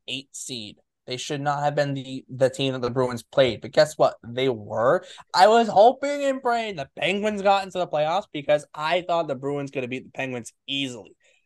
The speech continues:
The Islanders, I think they could have beaten, but I would have been a little nervous about just because it's the Islanders. And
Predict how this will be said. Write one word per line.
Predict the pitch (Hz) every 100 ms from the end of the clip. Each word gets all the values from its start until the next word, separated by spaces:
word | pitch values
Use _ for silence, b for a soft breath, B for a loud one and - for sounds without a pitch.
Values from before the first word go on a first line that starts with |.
| _
The | 123 -
Islanders, | 185 220 240 240 240 240 -
I | 143
think | 170
they | 165
could | 147 127
have |
beaten, | 170 214
but | 147
I | 139
would |
have | 139
been | 131
a | 120
little | 117
nervous | 113 113 135 175 170
about | 180 175 170
just | 147
because | - 175 123
it's | 110
the | -
Islanders. | 131 131 147 160 175 165
And | 117